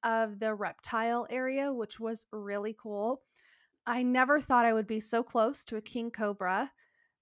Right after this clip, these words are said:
Uh, we were in the back area, so there's, like, the, you know, super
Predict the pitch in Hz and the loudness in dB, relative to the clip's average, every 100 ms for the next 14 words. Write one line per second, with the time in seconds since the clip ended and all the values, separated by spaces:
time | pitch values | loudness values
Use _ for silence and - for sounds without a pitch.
0 | _ 254 233 208 214 269 294 269 226 202 | _ -2 0 -2 -2 0 0 0 0 4
1 | 240 330 349 277 262 226 220 208 202 233 | 6 6 2 -8 -4 -2 -2 0 0 -2
2 | 294 _ _ - - 277 254 247 240 240 | -4 _ _ -14 -2 6 6 6 4 2
3 | - _ _ _ _ _ _ _ - 254 | -4 _ _ _ _ _ _ _ -2 4
4 | 254 247 226 226 214 226 226 214 - _ | 6 6 2 0 -2 4 4 4 -4 _
5 | _ - 247 202 196 - - 302 247 294 | _ -8 -4 -4 -6 -8 -2 -2 2 2
6 | 277 269 | 2 0